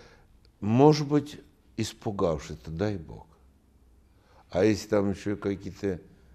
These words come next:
замолчать, то, может, по разным причинам. Одним словом, начнем снова. Страстная неделя, седмица, по-другому похоже, это каждый день воспоминается особый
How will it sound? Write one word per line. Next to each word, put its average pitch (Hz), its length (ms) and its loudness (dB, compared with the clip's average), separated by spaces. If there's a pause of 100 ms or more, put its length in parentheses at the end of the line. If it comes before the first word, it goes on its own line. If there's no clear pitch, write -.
(440)
замолчать, 90 680 -2
то, 87 80 -6
может, 82 260 -6
по 90 140 -2
разным 78 400 -2 (240)
причинам. - 460 -18 (600)
Одним 104 300 2
словом, 156 340 4
начнем 135 380 2
снова. 90 460 2
Страстная 123 1000 2 (400)
неделя, 98 580 -2 (200)
седмица, 95 760 -4 (440)
по-другому 80 480 -6
похоже, 73 360 -10 (300)
это 110 320 2
каждый 90 640 4
день 117 240 -4
воспоминается 107 840 -4
особый 120 920 0